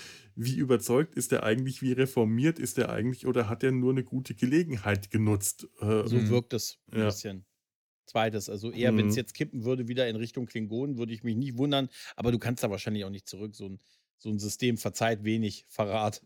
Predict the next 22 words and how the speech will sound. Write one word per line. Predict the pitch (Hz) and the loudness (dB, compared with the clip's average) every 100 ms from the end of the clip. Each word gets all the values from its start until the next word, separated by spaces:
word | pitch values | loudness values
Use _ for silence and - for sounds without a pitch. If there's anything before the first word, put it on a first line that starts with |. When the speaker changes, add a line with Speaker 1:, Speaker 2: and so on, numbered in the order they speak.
| - | -2
Speaker 1:
Ja. | 107 104 101 - | 2 2 2 -4
Speaker 2:
Da | - | 0
Speaker 3:
Ja. | 113 113 | 4 6
Speaker 2:
bist | |
du | - | 6
wahrscheinlich, | - 107 156 147 131 165 - - | 4 2 0 0 0 -2 -6 -4
also | - 110 | 0 2
da | 143 | 2
bist | 127 - | 2 2
du | 151 | 2
wahrscheinlich | - 151 143 | 2 0 2
nicht, | 143 135 | 0 0
wenn | 131 | 0
du | 123 | 2
sagst, | 127 131 | 2 2
„Hier, | 143 143 | 2 2
Leute, | 127 139 | 2 0
es | - | 0
war | 123 | 2
nur | 135 | 4
ein | 117 | 2
Witz, | 143 - | 0 0